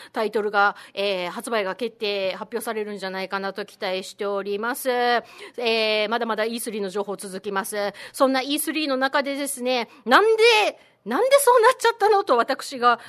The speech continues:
思った、えー、ゲームタイトルが発表されました。えー、この番組でも、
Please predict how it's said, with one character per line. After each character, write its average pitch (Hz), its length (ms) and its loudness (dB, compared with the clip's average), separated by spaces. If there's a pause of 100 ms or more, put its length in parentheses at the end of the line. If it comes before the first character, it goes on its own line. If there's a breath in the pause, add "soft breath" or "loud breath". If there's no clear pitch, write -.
(160 loud breath)
思 247 220 -2
っ 277 60 -6
た、 285 260 2
え 220 140 0
ー、 208 40 0
ゲ 233 120 -2
ー 262 40 0
ム 294 100 -4
タ 277 100 0
イ 269 60 0
ト 254 80 -4
ル 240 120 -2
が 269 140 2
発 240 280 -2
表 202 100 0
さ 196 140 -6
れ 214 160 -4
ま 262 160 -4
し - 140 -12
た。 247 260 4 (840)
え 240 280 -2
ー、 214 40 -4
こ 247 120 -4
の 254 100 0
番 247 160 8
組 220 220 -4
で 247 100 0
も、 285 180 0